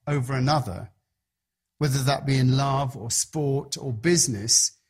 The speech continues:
you know, that can be seen as causing some harm or hurt to another. And it just shows, I think, how problematic,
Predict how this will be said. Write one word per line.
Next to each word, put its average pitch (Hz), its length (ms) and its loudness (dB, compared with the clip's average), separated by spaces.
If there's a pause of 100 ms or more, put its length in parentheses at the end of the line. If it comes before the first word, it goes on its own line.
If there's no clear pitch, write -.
(180)
you 175 100 -2
know, 151 60 0
that 190 320 0
can 196 200 -2
be 165 120 2
seen 151 680 4
as - 180 0
causing 190 640 0
some 151 380 2
harm 120 640 -6 (440)
or 139 160 -2
hurt 127 340 -6
to 139 160 0
another. 131 440 -2 (1120)
And 175 80 0
it 180 80 -2
just - 360 4
shows, 190 420 0
I 139 60 -2
think, 127 200 -4
how 139 140 -6
problematic, 135 1040 -8